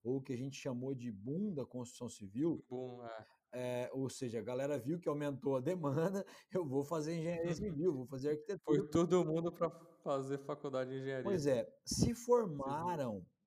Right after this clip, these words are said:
Speaker 1: cento e trinta e oito mil
Speaker 2: Nossa.
Speaker 1: em dois mil e dezessete. Ou seja,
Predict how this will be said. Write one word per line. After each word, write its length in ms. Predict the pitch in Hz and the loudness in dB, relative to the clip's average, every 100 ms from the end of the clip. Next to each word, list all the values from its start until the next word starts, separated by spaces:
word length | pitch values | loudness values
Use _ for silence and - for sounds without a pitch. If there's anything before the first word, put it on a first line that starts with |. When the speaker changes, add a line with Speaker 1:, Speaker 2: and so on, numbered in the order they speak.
| _ _ | _ _
Speaker 1:
cento 840 | - - - - 180 202 233 226 233 | -10 -6 -6 0 2 2 0 -2 -4
e 100 | 208 - - | -4 -10 -4
trinta 500 | 170 208 240 240 220 | -2 0 -2 0 0
e 200 | 175 156 | 2 2
oito 400 | 175 202 - 220 | 2 0 -4 -4
mil 680 | 160 139 147 160 156 113 - _ _ _ _ _ _ _ _ _ _ _ _ _ | -2 -2 0 4 4 2 -4 _ _ _ _ _ _ _ _ _ _ _ _ _
Speaker 2:
Nossa. 920 | 139 131 131 123 123 110 - - - 156 | -10 -8 -8 -10 -10 -12 -16 -20 -12 -4
Speaker 1:
em 60 | |
dois 220 | 143 151 139 | 0 0 0
mil 160 | 156 | -4
e 20 | |
dezessete. 840 | 143 139 156 - 135 104 87 - - - | -4 -2 0 0 0 0 -2 -12 -14 -4
Ou 160 | 165 | -2
seja, 640 | 170 - 165 135 98 98 | -2 0 2 2 0 -6